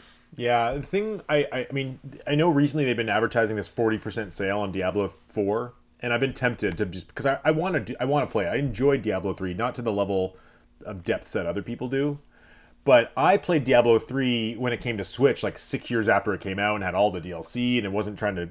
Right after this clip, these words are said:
uh, predatorily go after my fomo or anything. And when it comes to Blizzard, it seems like they're just dangerously, dangerously dipping into microtransaction abuse territory.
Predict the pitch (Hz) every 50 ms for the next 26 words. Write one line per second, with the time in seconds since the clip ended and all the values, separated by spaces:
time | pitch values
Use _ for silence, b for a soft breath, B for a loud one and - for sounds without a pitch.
0 | - 110 104 95 90 87 85 85 85 85 - - - - 127 113 110 - - 117
1 | 110 104 101 101 101 98 95 95 92 87 80 - 110 104 95 98 - - 107 95
2 | 90 87 - - - 110 113 117 117 117 117 113 113 110 113 113 - - 117 113
3 | 113 113 113 b b b b b b b b b b b b _ - 151 147 147
4 | 147 156 160 151 - 180 190 185 - 175 156 127 135 151 156 143 131 113 - -
5 | 170 165 151 151 120 139 127 123 117 175 208 214 180 151 156 135 107 92 131 123
6 | 143 165 170 151 175 180 165 - 156 175 170 165 165 160 160 156 156 156 143 -
7 | 113 110 98 127 123 135 139 139 139 - - 139 123 - 117 113 - 117 113 110
8 | 107 - 117 110 101 98 101 - 110 104 - - 110 107 98 101 95 95 95 -
9 | - 104 98 95 90 78 95 101 101 - - 127 123 127 123 - 135 135 143 147
10 | 160 170 170 160